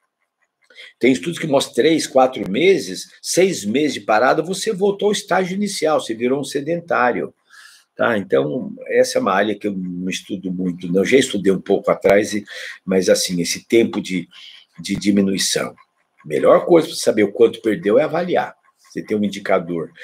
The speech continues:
de como ele estava quando saiu, quando parou, e aí depois você tem um indicador de quanto, eh, como é que ele está quando voltou. Tá bom, Cristiano? Eu acho que essa é a minha,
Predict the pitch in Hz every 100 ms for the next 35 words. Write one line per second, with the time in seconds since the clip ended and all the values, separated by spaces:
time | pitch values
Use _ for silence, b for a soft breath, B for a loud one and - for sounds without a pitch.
0 | B - - 95 85 - 82 78 - 85
1 | 85 - 113 95 110 190 - 101 85 -
2 | _ - 90 95 165 - B B B B
3 | - 98 101 104 107 104 104 101 104 104
4 | 98 98 92 98 - 95 101 104 98 B
5 | B B 87 87 - 95 90 90 - 90
6 | - 95 90 87 - - - - _ _
7 | _ _ _ _ _ - 104 107 - 95
8 | 85 98 90 82 - - - 95 90 87
9 | 87 90